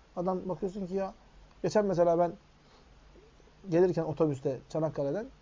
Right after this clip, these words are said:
orada haberlerde gördüm. Adamın birisi, çocuk, on sekiz yaşında bir çocuk, giriyor bir tekstil, abilerinin tekstil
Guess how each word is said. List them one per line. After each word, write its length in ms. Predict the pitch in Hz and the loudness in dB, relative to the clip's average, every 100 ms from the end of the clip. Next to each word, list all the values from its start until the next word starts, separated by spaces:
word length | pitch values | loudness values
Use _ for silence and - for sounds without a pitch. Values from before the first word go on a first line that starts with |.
| _ _ - _ - _ - - - - - _ - | _ _ -20 _ -20 _ -20 -20 -20 -20 -20 _ 0
orada 220 | 170 160 | 2 4
haberlerde 500 | 156 160 156 151 151 | 4 6 4 2 0
gördüm. 320 | 139 135 214 254 _ _ _ _ - - - | 0 -2 -6 -8 _ _ _ _ -20 -20 -2
Adamın 360 | 185 180 165 170 | 0 2 2 2
birisi, 400 | 185 160 196 240 - - - - | 2 2 -4 -6 -16 -20 -20 -8
çocuk, 360 | - 202 185 202 | 2 2 2 0
on 120 | 185 | -2
sekiz 220 | 160 143 | -2 -4
yaşında 320 | 143 123 143 | -6 -8 -10
bir 60 | 156 | -8
çocuk, 320 | 165 196 - | -6 -6 0
giriyor 360 | 202 190 175 147 | 2 4 4 2
bir 60 | |
tekstil, 400 | 151 151 - 165 - - - _ - 175 | -6 -10 -10 -16 -16 -18 -20 _ -20 -10
abilerinin 580 | 160 147 143 147 147 147 - - | -2 0 0 -2 -4 -8 -14 -14
tekstil 320 | 147 131 156 | -14 -10 -10